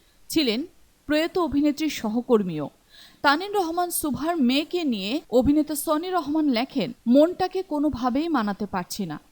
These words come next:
পৃথিবী ছেড়ে চলে যাওয়া আমাদের চিত্রনায়িকা তানিন সুভার দেড় বছরের নিষ্পাপ শিশুকন্যা জান্নাত। আহারে, কি মায়া। তানিনকে রাত আটটায় দাফন করে তাদের বাড়িতে এসে তার বাচ্চার সাথে রাত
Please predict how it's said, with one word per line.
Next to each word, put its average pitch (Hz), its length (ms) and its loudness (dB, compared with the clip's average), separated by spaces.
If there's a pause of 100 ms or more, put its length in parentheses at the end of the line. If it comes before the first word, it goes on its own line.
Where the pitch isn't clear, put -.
(120)
পৃথিবী 214 360 -4
ছেড়ে 208 280 -4
চলে 226 300 -2
যাওয়া 208 340 0
আমাদের 220 480 -2
চিত্রনায়িকা 269 640 -2
তানিন 262 380 0
সুভার 247 480 -4
দেড় 226 260 -2
বছরের 233 440 -2
নিষ্পাপ 233 520 -2 (120)
শিশুকন্যা 233 640 -4
জান্নাত। 170 500 -6
আহারে, 254 480 -2 (100)
কি 339 180 0
মায়া। 185 360 -2 (160)
তানিনকে 339 540 0
রাত 247 260 2
আটটায় 247 400 -2
দাফন 208 420 -2
করে 302 300 -2
তাদের 254 340 -2
বাড়িতে 208 480 -4
এসে 214 460 -2 (340)
তার 269 140 2
বাচ্চার 240 440 0
সাথে 294 380 -4
রাত 233 260 -2